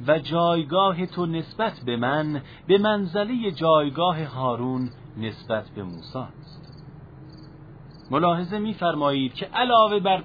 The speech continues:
تکرار حدیث منزلت، رسول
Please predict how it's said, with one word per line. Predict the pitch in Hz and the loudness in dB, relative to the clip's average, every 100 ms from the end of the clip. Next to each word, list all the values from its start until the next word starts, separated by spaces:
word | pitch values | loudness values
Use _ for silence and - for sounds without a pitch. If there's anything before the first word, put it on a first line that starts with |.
| - | -4
تکرار | 180 - 180 175 160 | -8 -4 2 2 2
حدیث | 147 156 156 139 | -2 -4 -8 -8
منزلت، | 139 131 120 107 107 170 143 185 - - - - - - - - | -6 -4 -4 -6 0 2 2 -2 -12 -18 -18 -20 -20 -20 -14 -8
رسول | 135 - 165 147 | -8 -8 -8 -6